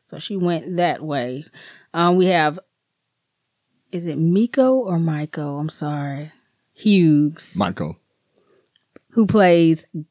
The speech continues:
Speaker 1: Gage
Speaker 2: The real star of
Speaker 1: Reed.
Speaker 2: this movie.
Speaker 1: <laughs> Yes, the star, the little
Speaker 2: <laughs>
Speaker 1: star of this movie. Um, from Apple Valley, California. He played in Mercury Rising opposite Bruce Willis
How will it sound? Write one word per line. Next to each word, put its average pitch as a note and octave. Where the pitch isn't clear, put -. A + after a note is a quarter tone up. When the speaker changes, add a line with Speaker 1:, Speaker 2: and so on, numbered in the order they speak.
Speaker 1:
Gage G#3
Speaker 2:
The G3+
real F#3
star D#3
of -
Speaker 1:
Reed. F3
Speaker 2:
this -
movie. F#3+
Speaker 1:
<laughs> -
Yes, D4
the C4+
star, B3+
the A3+
little C4+
Speaker 2:
<laughs> -
Speaker 1:
star A#3+
of G#3+
this G#3+
movie. G3
Um, A3
from G3+
Apple A3+
Valley, G#3
California. A#3+
He A3+
played G#3
in F#3
Mercury F#3
Rising F#3+
opposite E3
Bruce E3+
Willis F#3+